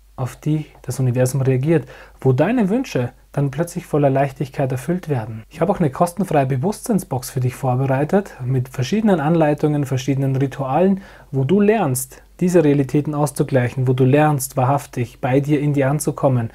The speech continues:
deine Schwingung wahrhaftig von innen heraus anzuheben, über dich hinauszuwachsen. Den Link findest du in der Beschreibung. Wenn du da draufklickst, kannst du sie dir direkt kostenfrei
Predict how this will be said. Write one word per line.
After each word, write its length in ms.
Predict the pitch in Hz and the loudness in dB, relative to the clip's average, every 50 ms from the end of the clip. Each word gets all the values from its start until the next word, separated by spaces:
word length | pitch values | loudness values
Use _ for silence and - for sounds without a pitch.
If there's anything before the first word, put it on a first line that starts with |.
| - - - - | -14 -20 -10 -4
deine 260 | - 143 165 190 196 | -2 0 2 2 0
Schwingung 480 | 185 - - 185 190 190 170 135 117 117 | 0 -2 0 2 4 4 4 2 2 2
wahrhaftig 480 | 127 123 143 160 156 - - 160 131 | 0 2 2 0 -2 -2 -4 -6 -6
von 200 | - - 143 131 - | -4 -6 -6 -4 -2
innen 300 | 151 156 170 165 151 131 - - - - _ _ - | 0 0 2 2 0 -2 -4 -10 -20 -20 _ _ -8
heraus 560 | - 139 131 127 120 123 123 - - - _ _ - - - - | -2 0 2 2 2 0 -2 -4 -6 -12 _ _ -20 -20 -10 -4
anzuheben, 600 | - 147 165 165 160 175 156 147 139 123 123 127 | 0 0 2 2 2 2 4 4 4 4 4 2
über 160 | 127 123 135 | 2 2 2
dich 180 | 131 135 127 | 2 0 0
hinauszuwachsen. 840 | - 143 135 139 160 160 - - 190 160 139 - - - - 123 - - - - - - - - - - - | 0 0 0 0 0 -2 -2 -4 -2 -2 -2 -2 -4 -10 -10 -10 -12 -12 -16 -20 -20 -20 -20 -20 -14 -6 -2
Den 80 | 127 | 2
Link 200 | 127 151 185 196 | 2 4 2 2
findest 320 | - - 185 175 160 - - | 0 0 2 2 2 0 0
du 60 | 147 | 0
in 60 | 135 | 0
der 80 | 127 120 | 0 0
Beschreibung. 500 | 127 - - 131 139 151 160 165 160 139 | 0 -2 0 0 2 2 2 2 2 2
Wenn 80 | 131 | 2
du 80 | 127 127 | 0 0
da 120 | 127 127 | 0 0
draufklickst, 580 | 123 127 123 127 135 139 - - 143 127 - - | -2 -2 -2 -2 -2 -2 -4 -6 -6 -6 -8 -8
kannst 240 | - 135 127 127 - | -6 -6 -4 -4 -6
du 40 | 127 | -6
sie 140 | - 139 | -4 -4
dir 140 | 123 127 123 | -2 -2 -2
direkt 320 | 117 127 131 127 123 123 - | 0 0 0 0 0 -2 -4
kostenfrei 600 | - 123 123 - - 131 120 123 123 123 120 | -6 -6 -6 -6 -4 -6 -4 -2 -2 -2 -2